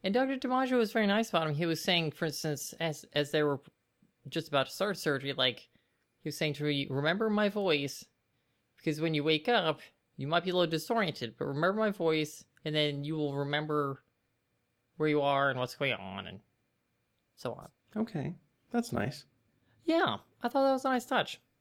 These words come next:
Speaker 1: Going into it, I mean, he had said the day before that it would be about, like, around a seven-hour surgery, so starting at, like, eight thirty, finishing around three thirty, give or take,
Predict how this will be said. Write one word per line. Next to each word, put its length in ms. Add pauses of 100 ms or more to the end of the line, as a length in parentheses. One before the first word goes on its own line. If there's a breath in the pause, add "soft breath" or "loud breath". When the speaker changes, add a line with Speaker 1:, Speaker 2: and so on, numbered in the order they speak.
(160)
Speaker 1:
Going 180
into 200
it, 260
I 80
mean, 180
he 120
had 80
said 180
the 60
day 120
before 500
that 180
it 40
would 120
be 220
about, 340 (460)
like, 220
around 260
a 40
seven-hour 560
surgery, 500
so 340
starting 280
at, 60
like, 160
eight 220
thirty, 440 (600)
finishing 300
around 200
three 220
thirty, 400
give 200
or 80
take, 440